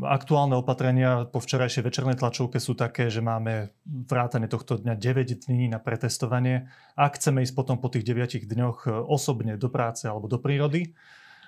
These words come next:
a potom bude v polovici horších okresov, týž-, sa bude týždeň testovať opäť.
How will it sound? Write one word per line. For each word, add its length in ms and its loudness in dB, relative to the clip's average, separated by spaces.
a 80 4
potom 320 6
bude 160 6
v 80 -6
polovici 400 2
horších 480 4
okresov, 560 2
týž-, 400 2
sa 160 0
bude 240 2
týždeň 320 6
testovať 480 2
opäť. 400 0